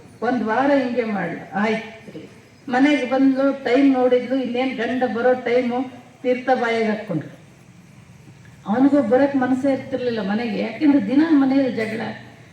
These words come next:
ಅವ ಬಾ, ಹೆಜ್ಜೆ ಇಡ್ತಿದ್ದಂಗೆ ಬೈಕೊಂತಾನೆ ಬಂದ, ಈಕೆನು ತಿರುಗಿ ಬೈಬೇಕು ಅಂತಾನೆ ತೀರ್ಥ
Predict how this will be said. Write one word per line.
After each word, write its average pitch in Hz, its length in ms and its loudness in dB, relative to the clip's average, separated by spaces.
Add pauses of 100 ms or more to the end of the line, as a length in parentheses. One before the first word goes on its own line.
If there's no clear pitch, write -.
(220)
ಅವ 320 240 4
ಬಾ, 262 240 4
ಹೆಜ್ಜೆ 233 340 0
ಇಡ್ತಿದ್ದಂಗೆ 349 760 0
ಬೈಕೊಂತಾನೆ 302 640 4
ಬಂದ, 269 320 2 (580)
ಈಕೆನು 330 420 -2
ತಿರುಗಿ 311 300 0
ಬೈಬೇಕು 311 480 2
ಅಂತಾನೆ 294 380 4
ತೀರ್ಥ 277 440 -2